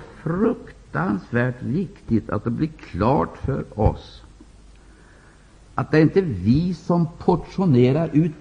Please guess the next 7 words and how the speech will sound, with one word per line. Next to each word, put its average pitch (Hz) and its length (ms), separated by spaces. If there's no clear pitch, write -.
tiden. 165 480
För 120 80
det 160 80
står 151 200
klart 143 320
och 135 140
tydligt 120 340